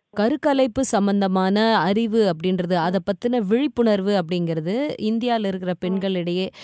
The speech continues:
Speaker 1: எ-, என்ன மாதிரி
Speaker 2: ம்.
Speaker 1: இருக்கு அந்த விழிப்புணர்வு நிலை?
Speaker 2: அந்த விழிப்புணர்வுங்கிறது வந்து எதை பொறுத்து அப்படின்னா, பெண்ணுடைய female literacy, பெண்களுடைய கல்வி அறிவு எவ்வளவு percentage இருக்கு அந்த மா-, அந்த மாநிலத்துலங்கிறத பொறுத்து தான். ஏன்னா வந்துட்டு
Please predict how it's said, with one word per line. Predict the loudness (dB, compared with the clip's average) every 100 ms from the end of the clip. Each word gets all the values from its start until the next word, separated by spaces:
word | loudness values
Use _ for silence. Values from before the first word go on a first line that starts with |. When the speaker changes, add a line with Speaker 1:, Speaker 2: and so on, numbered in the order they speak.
| -20 -8
Speaker 1:
எ-, | -4 -2 0
என்ன | -2 0
மாதிரி | -2 -4 -4
Speaker 2:
ம். |
Speaker 1:
இருக்கு | -6 -6 -6
அந்த | -4 -6
விழிப்புணர்வு | -6 -8 -8 -10 -8
நிலை? | -10 -12 -16 _ -16
Speaker 2:
அந்த | -14 -12
விழிப்புணர்வுங்கிறது | -12 -12 -10 -6 -6 -6 -8 -10
வந்து | -12 -12
எதை | -12 -10
பொறுத்து | -10 -10 -14
அப்படின்னா, | -14 -14 -10
பெண்ணுடைய | -8 -8 -10 -12 -12 -8 -8 -8 _ _
female | -12 -6 -4 -4 -8 -8
literacy, | -6 -8 -8 -8
பெண்களுடைய | -6 -6 -8 -6 -6
கல்வி | -4 -4 -4
அறிவு | -4 -4
எவ்வளவு | -6 -6 -6 -8
percentage | -8 -12 -12 -10
இருக்கு | -12 -8
அந்த | -8 -8
மா-, | -8 -8 -8 -8
அந்த | -8 -8
மாநிலத்துலங்கிறத | -10 -10 -14 -18 -18 -18 -16 -14
பொறுத்து | -16 -14 -10
தான். | -8 -8 _ _ _ -20 -16 -10
ஏன்னா | -6 -4 -4 -6
வந்துட்டு | -6 -10 -10